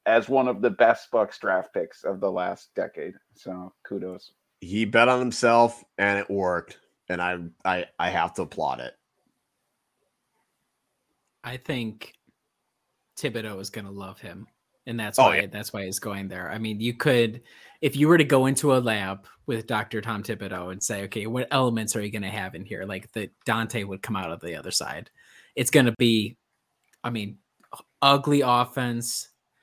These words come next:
Speaker 3: It's Julius Randle. It's Dante, like, not knowing what to do around Julius Randle. And everyone be like, "What the hell is happening here?" Dante's gonna make the occasional three,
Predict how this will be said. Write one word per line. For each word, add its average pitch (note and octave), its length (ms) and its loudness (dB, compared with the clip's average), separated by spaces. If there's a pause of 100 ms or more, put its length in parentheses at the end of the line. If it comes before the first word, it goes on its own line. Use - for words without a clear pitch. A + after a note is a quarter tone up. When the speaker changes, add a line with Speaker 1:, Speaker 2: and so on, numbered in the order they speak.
(240)
Speaker 3:
It's A#2 220 -8
Julius C#3+ 560 2
Randle. B2+ 460 0
It's - 160 -6
Dante, C3 560 0
like, A#2+ 280 -4
not B2 220 -2
knowing B2 300 -4
what B2 180 -4
to B2 80 -12
do A#2+ 220 -2
around A2+ 280 -4
Julius A2+ 440 -6
Randle. A2+ 360 -4
And G#2+ 80 -6
everyone A2 200 -8
be A2+ 80 -6
like, G2+ 240 -8
"What C3+ 160 -4
the G#2+ 120 -2
hell A#2 220 -4
is G#2+ 80 -8
happening A2 440 -4
here?" A2 160 -4
Dante's B2 380 0
gonna A#2+ 160 -2
make A2+ 200 -2
the A#2+ 80 -2
occasional A2+ 500 -4
three, A2 460 -6